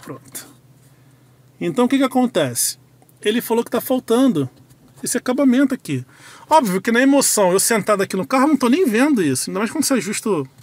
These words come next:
retrovisor assim, eu nem, nem vi, nem vejo isso, né? E ele falou pra mim que ligou pra Fiat, a Fiat falou que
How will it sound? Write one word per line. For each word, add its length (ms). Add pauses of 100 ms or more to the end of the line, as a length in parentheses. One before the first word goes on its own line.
retrovisor 520
assim, 340 (160)
eu 120
nem, 200
nem 180
vi, 360
nem 160
vejo 320
isso, 300 (580)
né? 180 (840)
E 80
ele 180
falou 340
pra 160
mim 380
que 800
ligou 260
pra 160
Fiat, 540
a 40
Fiat 300
falou 320
que 460